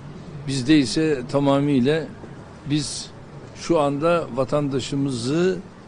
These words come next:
çok daha rahatlatabilmek için elimizden gelen her türlü gayreti yaptık ve her türlü indirimi uyguladık, uygulamaya da devam ediyoruz. Ve biz vatandaşımızı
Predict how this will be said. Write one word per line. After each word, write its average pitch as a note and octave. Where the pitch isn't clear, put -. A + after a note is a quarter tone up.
çok -
daha C3+
rahatlatabilmek C3+
için E3+
elimizden C#3+
gelen D3
her E3+
türlü C3
gayreti B2
yaptık -
ve C#3
her C#3
türlü C3
indirimi B2+
uyguladık, B2
uygulamaya A#2+
da C#3+
devam C3
ediyoruz. A2
Ve C#3+
biz C#3+
vatandaşımızı D3